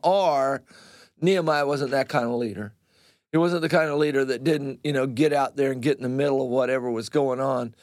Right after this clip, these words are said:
and, and work. Now, I, I'm not maybe able to work like I once was,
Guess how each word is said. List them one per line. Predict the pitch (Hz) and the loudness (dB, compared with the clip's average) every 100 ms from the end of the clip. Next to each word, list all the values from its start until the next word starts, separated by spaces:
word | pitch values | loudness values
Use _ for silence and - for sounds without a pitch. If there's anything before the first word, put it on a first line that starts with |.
| - - - _ - | -20 -20 -20 _ -2
and, | 135 131 123 - | 0 0 -6 -2
and | 135 127 | -2 0
work. | 139 143 123 | 2 2 0
Now, | 139 143 | 0 0
I, | 170 - _ - | 0 -4 _ 0
I'm | 170 220 196 | 0 2 2
not | 180 170 - _ | 2 2 -2 _
maybe | 156 156 165 170 160 147 - | -2 2 2 2 0 -2 0
able | 165 180 175 160 | 2 2 2 0
to | 156 | 0
work | 143 170 170 - | 0 0 0 -4
like | - 147 143 143 | 0 0 2 0
I | 139 | 2
once | 147 202 - | 2 0 0
was, | 135 120 139 - | 0 0 -2 -6